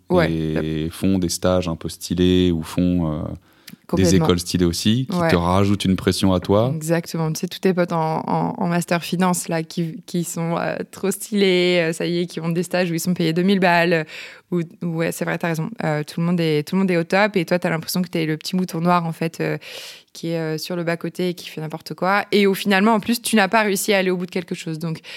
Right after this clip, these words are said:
Speaker 1: t'as pas réussi à être cavalière, t'as pas réussi à aller au bout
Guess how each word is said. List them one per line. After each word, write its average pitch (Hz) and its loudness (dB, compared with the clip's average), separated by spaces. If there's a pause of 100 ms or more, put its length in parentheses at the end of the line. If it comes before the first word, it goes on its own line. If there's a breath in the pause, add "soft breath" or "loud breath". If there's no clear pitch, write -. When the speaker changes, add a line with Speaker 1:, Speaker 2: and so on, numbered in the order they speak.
(160 loud breath)
Speaker 1:
t'as 226 6
pas 233 4
réussi 220 2
à 190 2
être 180 -4
cavalière, 190 0 (720 loud breath)
t'as 226 4
pas 233 4
réussi 233 2
à 214 6
aller 202 4
au 190 2
bout 190 -4